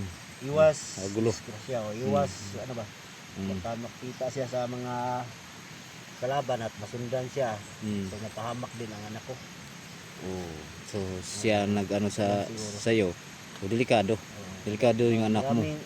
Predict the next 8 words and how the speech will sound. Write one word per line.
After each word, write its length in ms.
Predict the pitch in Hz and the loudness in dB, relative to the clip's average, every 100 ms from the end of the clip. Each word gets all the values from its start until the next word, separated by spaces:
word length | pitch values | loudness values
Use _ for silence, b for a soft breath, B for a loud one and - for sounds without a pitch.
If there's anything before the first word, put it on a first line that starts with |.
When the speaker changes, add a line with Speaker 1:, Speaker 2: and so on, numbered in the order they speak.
| 131 | -6
Speaker 1:
maraming 420 | 147 165 175 170 | 0 2 2 -2
ano 140 | 170 175 | -4 0
ba, 240 | 151 143 | 2 4
nagtatanong 580 | 139 131 147 147 151 151 | 2 -2 -4 -2 -2 -2
sa 100 | 147 | -4
isipan 480 | 147 151 151 151 147 | -4 -6 -4 -2 -2
ko, 100 | 131 120 113 113 110 101 107 - - - 110 | -4 -6 -4 -6 -6 -8 -10 -12 -14 -14 -10
gano'n. 280 | 127 117 | -8 -8